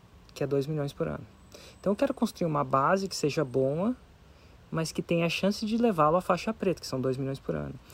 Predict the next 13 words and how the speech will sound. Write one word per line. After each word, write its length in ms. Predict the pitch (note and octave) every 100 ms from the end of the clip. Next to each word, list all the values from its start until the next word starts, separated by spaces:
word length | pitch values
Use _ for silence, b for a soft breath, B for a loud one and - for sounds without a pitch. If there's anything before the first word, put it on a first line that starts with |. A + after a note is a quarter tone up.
| B B -
E 80 | E3+
algumas 280 | F#3 A#3+
estratégias 680 | B3 - A#3 A3 E3+ D#3+ F3
não 100 | A#3+
chegam 260 | B3+ A3+ G#3+
à 20 |
faixa 260 | - G#2 B3+
preta, 380 | G#3 - -
na 180 | C#3+ C#3+
minha 180 | C#3+ C#3
opinião 380 | C#3 D3+ C#3+ D#3+
técnica, 520 | - C#3 - B2+ -
né? 200 | C3 F3